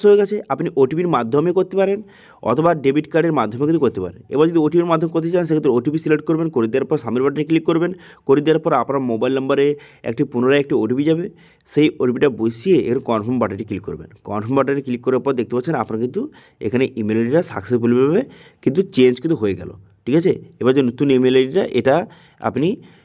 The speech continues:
যে আপনার ব্যাংকের সঙ্গে লিঙ্কিত হয়ে গেল, এবারে বিভিন্ন জায়গায় ইউজ করতে পারবেন। এবার এখানে মোবাইল নাম্বার আপডেট করতে চাইলে এখানে দেখুন দুটো অপশান রয়েছে, একটা throw, throw bank এবং throw এটিএম। এবার যদি আপনি ব্যাংকে না যেতে চান, যদি এটিএম কার্ডের মাধ্যমে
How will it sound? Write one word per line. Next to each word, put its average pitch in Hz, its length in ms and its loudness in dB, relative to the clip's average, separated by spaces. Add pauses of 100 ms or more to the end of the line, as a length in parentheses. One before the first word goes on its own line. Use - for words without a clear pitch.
(160)
যে 131 80 8 (340)
আপনার 131 240 0 (280)
ব্যাংকের 110 320 -2
সঙ্গে 139 160 2 (100)
লিঙ্কিত 117 380 0
হয়ে 123 160 6
গেল, 151 100 4 (200)
এবারে 156 240 4
বিভিন্ন 156 220 0
জায়গায় 156 160 2
ইউজ 156 140 -6
করতে 165 180 -4
পারবেন। 160 220 -4 (600)
এবার 156 200 4
এখানে 202 140 0 (100)
মোবাইল 165 240 4
নাম্বার 208 260 0
আপডেট 185 240 -2
করতে 190 200 -2
চাইলে 214 200 2 (360)
এখানে 165 160 2
দেখুন 196 180 6 (100)
দুটো 175 240 2
অপশান 170 200 -4 (160)
রয়েছে, 107 260 -2
একটা 160 120 -6 (120)
throw, 139 200 -2 (180)
throw 151 180 4 (140)
bank 175 180 2 (460)
এবং 143 140 2 (160)
throw 151 200 4 (160)
এটিএম। 113 280 -4 (420)
এবার 143 200 2
যদি 156 120 -2 (100)
আপনি 147 140 -4 (100)
ব্যাংকে 117 260 0 (160)
না 110 100 2 (140)
যেতে 147 240 -6
চান, 190 120 0 (560)
যদি 147 120 2 (100)
এটিএম 139 260 0
কার্ডের 175 240 2
মাধ্যমে 135 240 -2